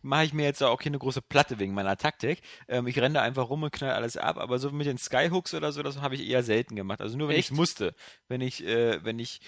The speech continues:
Speaker 1: also das ist ja auch
Speaker 2: Auf
Speaker 1: sowas
Speaker 2: was spielst du denn? Fangen wir mal so an.
Speaker 1: Auf normal.
Speaker 2: Okay, normal ist noch ziemlich einfach, muss
Speaker 1: Ja,
Speaker 2: man aber
Speaker 1: ja,
Speaker 2: sagen.
Speaker 1: ja.
Speaker 2: Also es ist wirklich ein sehr leichtes Spiel.
Speaker 1: Ja.
Speaker 2: Wenn man's auf normal spielt, schwer ist dann schon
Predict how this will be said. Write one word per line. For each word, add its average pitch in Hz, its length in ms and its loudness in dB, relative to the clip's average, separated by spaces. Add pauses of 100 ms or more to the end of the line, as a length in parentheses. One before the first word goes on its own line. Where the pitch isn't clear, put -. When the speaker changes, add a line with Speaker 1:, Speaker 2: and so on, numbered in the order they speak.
(160)
Speaker 1:
also 131 220 -6
das 180 220 -4
ist 214 120 -8
ja - 80 4
auch 180 60 8
Speaker 2:
Auf 175 60 6
Speaker 1:
sowas 170 180 6
Speaker 2:
was 170 80 6
spielst - 320 -4
du 151 60 -6
denn? 139 260 -8
Fangen 156 260 -10
wir 151 80 -8
mal 143 100 -6
so 143 140 -10
an. 131 120 -6
Speaker 1:
Auf 143 120 -2
normal. 95 640 2
Speaker 2:
Okay, 147 240 -4
normal 139 340 -2
ist 151 140 -6
noch 143 160 -8
ziemlich 151 420 -8
einfach, 127 280 -10
muss 120 100 0
Speaker 1:
Ja, 98 120 6
Speaker 2:
man 131 120 -6
aber 127 80 -10
Speaker 1:
ja, 123 60 -8
Speaker 2:
sagen. 127 160 -2
Speaker 1:
ja. 104 60 -2
Speaker 2:
Also 139 240 -4
es 139 160 -6
ist - 60 -16
wirklich 160 360 -2
ein 143 140 -10
sehr 143 360 -4
leichtes 139 380 -4
Spiel. 151 300 -12
Speaker 1:
Ja. - 200 0
Speaker 2:
Wenn 143 140 -6
man's 143 160 -10
auf - 220 -12
normal 139 300 -8
spielt, 156 240 -8
schwer 151 360 -2
ist - 160 -10
dann 143 120 -8
schon 139 360 -8